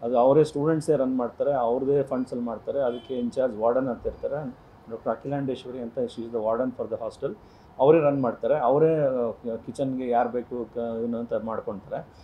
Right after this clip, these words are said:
And, ಆ, ಇದು ನಮಗೆ ನೀವು complaints, photos, videos ಎಲ್ಲ ಬಂದಿದೆಯಲ್ಲ, ಇದು ಇವತ್ತು ನೆನ್ನೆದಲ್ಲ, ಮೊನ್ನೆದಲ್ಲ, ಇದು it is one year old photo ಇದು. ಆ, ಬೆಕ್ಕದು ಯಾವುದೋ ಒಂದು ಹಾಕಿದ್ದಾರೆ, ಅದು ಒಂದು ವರ್ಷ ಹಿಂದೆ ಯಾವುದೋ ಆಗಿರೋದು, plus ಅದು ಕೋತಿ ಬಂದಿರೋದು, one year old photos ಅದು.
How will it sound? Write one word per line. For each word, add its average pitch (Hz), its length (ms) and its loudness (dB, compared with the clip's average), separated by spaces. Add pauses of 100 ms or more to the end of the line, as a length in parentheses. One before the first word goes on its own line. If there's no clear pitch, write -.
(380)
And, 123 180 0
ಆ, 117 320 2 (160)
ಇದು 165 220 4
ನಮಗೆ 156 320 0
ನೀವು 151 200 2
complaints, 151 500 -2
photos, 147 420 0
videos 139 340 2
ಎಲ್ಲ 135 120 2
ಬಂದಿದೆಯಲ್ಲ, 127 600 0 (300)
ಇದು 131 140 0
ಇವತ್ತು 131 340 2
ನೆನ್ನೆದಲ್ಲ, 151 480 4
ಮೊನ್ನೆದಲ್ಲ, 131 500 2
ಇದು 117 260 -2
it 120 60 -6
is 127 140 -6
one 127 180 -2
year 151 180 4
old 131 180 6
photo 104 360 0
ಇದು. 95 260 -6
ಆ, - 20 -4
ಬೆಕ್ಕದು 117 380 -4
ಯಾವುದೋ 120 260 6
ಒಂದು 117 160 -4
ಹಾಕಿದ್ದಾರೆ, 113 400 -4 (420)
ಅದು 117 120 0
ಒಂದು 143 220 4
ವರ್ಷ 147 180 4
ಹಿಂದೆ 135 260 0
ಯಾವುದೋ 120 240 4
ಆಗಿರೋದು, 110 440 -4
plus 120 260 -2
ಅದು 110 140 -2
ಕೋತಿ 139 260 2
ಬಂದಿರೋದು, 120 600 -2
one 123 100 0
year 135 240 2
old 120 160 -4
photos 107 440 -4
ಅದು. 107 380 -14